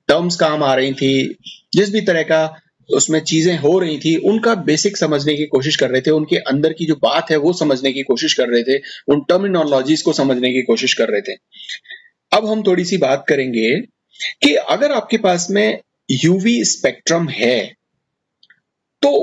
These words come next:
उसका किस तरीके से आप interpretation करोगे, ठीक है? तो वो interpretation हम अब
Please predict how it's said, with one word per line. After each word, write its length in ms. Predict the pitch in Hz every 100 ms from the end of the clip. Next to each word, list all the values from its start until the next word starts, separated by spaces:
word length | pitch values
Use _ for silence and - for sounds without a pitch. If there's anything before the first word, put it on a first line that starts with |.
| -
उसका 400 | 233 - - 269 277 -
किस 260 | 269 -
तरीके 380 | 185 170 175 214
से 140 | 208 208
आप 240 | 208 - 147
interpretation 840 | 156 185 190 147 135 127 156 160
करोगे, 520 | 175 110 101 92 101 131 _ _ _ _ _ _ _ _ _ _ _ _ -
ठीक 140 | 175
है? 100 | 160 - _ _ - - _ 269
तो 60 | 226
वो 200 | 294 466
interpretation 960 | 180 180 214 190 151 139 - 165 214 - _ -
हम 380 | 165 190 196 - -
अब 200 | 131 147